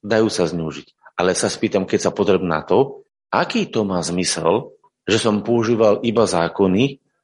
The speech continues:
a nemal som vzťah so zákonodarcom. Aký to má zmysel?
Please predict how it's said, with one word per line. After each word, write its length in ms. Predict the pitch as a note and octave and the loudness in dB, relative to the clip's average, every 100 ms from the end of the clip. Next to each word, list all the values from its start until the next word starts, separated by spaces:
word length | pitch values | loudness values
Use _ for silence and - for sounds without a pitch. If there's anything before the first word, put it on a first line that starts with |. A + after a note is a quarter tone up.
| _ | _
a 120 | - | -4
nemal 320 | F2+ G#2+ A2+ G#2 | 0 2 2 0
som 160 | G2 | -4
vzťah 640 | E2+ - G2 G2+ G2+ - - | -6 0 4 4 0 -8 -8
so 80 | |
zákonodarcom. 800 | F2 F2+ - F2 D#2 D2 - E2 - _ _ - | -2 -2 -2 -4 -2 -4 -8 -14 -18 _ _ -8
Aký 240 | B2 A#3 | -6 -6
to 160 | - G#2 | -6 -4
má 160 | E2+ | -2
zmysel? 480 | D#2+ D#2 - - - | -4 -6 -6 -8 -18